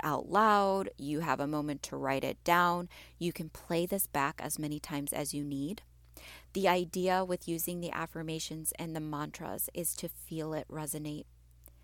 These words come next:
Let it, let yourself feel it, um, within your heart space,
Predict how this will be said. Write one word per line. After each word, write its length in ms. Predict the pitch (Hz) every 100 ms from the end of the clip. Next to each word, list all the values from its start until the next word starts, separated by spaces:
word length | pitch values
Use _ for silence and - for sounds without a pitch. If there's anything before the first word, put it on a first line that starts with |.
| -
Let 220 | - 185 214
it, 100 | - - - -
let 220 | 196 -
yourself 320 | 277 - 247
feel 360 | - - 160 160
it, 220 | 190 208 - - - - -
um, 220 | - 160 139
within 320 | 180 190 180
your 100 | 165
heart 380 | 151 - 247 -
space, 560 | - 214 208 208 -